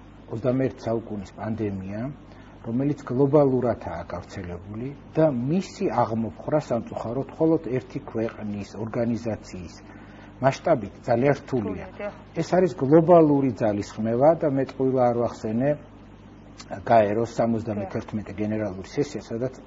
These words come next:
Speaker 1: ყველა წევრმა ქვეყანამ აიღო ვალდებულება, რომ, ა, შექმნას საკუთარი ეროვნული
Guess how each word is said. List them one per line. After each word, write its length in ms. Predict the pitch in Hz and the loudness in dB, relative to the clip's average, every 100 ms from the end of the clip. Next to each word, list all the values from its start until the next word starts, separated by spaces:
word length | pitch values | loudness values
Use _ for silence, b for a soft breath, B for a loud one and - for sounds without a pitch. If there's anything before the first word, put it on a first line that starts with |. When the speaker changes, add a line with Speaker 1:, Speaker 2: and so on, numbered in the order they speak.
| - | -16
Speaker 1:
ყველა 340 | - 165 180 175 | 2 6 8 6
წევრმა 440 | - 151 139 135 | 4 2 2 0
ქვეყანამ 540 | - 110 - 107 131 120 | -2 -6 -2 -2 -2 0
აიღო 360 | 120 131 123 | 0 2 0
ვალდებულება, 880 | 107 110 107 104 98 87 87 110 120 147 B B B B - | 0 -2 -2 -2 -4 -10 -8 -2 -2 -2 B B B B -4
რომ, 240 | 123 135 | 2 4
ა, 1000 | 180 - - - - - - - - 101 | 2 -4 -18 -20 -20 -20 -20 -18 -14 -12
შექმნას 640 | 98 - 139 127 127 151 165 - - - - - | -6 0 0 0 0 0 -2 -10 -20 -20 -20 -12
საკუთარი 800 | - 156 - 147 - 117 120 160 | 6 6 6 -4 -2 0 0 -2
ეროვნული 680 | 127 131 131 127 123 117 143 | 2 4 4 2 0 0 -2